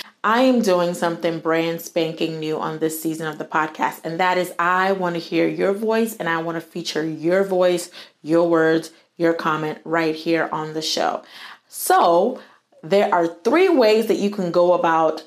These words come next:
letting your voice, uh, make, ensuring that your voice be heard here on the show. The first one is through social media. Right now, I'm only on Instagram. So if you wanted to share a comment, a feedback, or just simply say hello, you can do that through social media,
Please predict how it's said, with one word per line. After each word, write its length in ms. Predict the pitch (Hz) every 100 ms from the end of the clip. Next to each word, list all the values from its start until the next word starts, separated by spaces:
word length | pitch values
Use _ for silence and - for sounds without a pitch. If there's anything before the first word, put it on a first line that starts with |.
| -
letting 540 | 165 165 190 196 202
your 260 | 170 226 440
voice, 480 | 165 170 165 175 -
uh, 260 | 165 165 165
make, 180 | 196 196
ensuring 520 | 185 170 - 185 180
that 100 | 175
your 160 | 170 180
voice 320 | 175 165 160
be 160 | - 160
heard 260 | 160 160
here 220 | 160 160 151
on 100 | 151
the 80 |
show. 380 | 151 - - - - - -
The 80 | -
first 320 | - 240 240
one 120 | 220 196
is 100 | 185
through 180 | 185
social 400 | 175 170 160 165
media. 320 | 160 151 156 151
Right 180 | 165
now, 180 | 160 170
I'm 60 | 160
only 260 | 165 165
on 80 | 160
Instagram. 560 | 156 160 160 190 185 185
So 380 | 269 226 190 - -
if 160 | - -
you 100 | 196
wanted 260 | 185 180 180
to 120 | 175
share 380 | - 208 196 196
a 60 |
comment, 500 | 196 202 190 196 196 -
a 60 |
feedback, 960 | 160 - 196 196 170 190 190 190 185 - -
or 180 | 185 180
just 300 | 214 240 -
simply 400 | 233 226 226 214
say 260 | 208 202
hello, 380 | 196 180 170 202
you 180 | 214 233
can 160 | 277 226
do 160 | 208
that 180 | 196 190
through 140 | 208
social 380 | 202 202 208 190
media, 580 | 170 185 262 175 165 170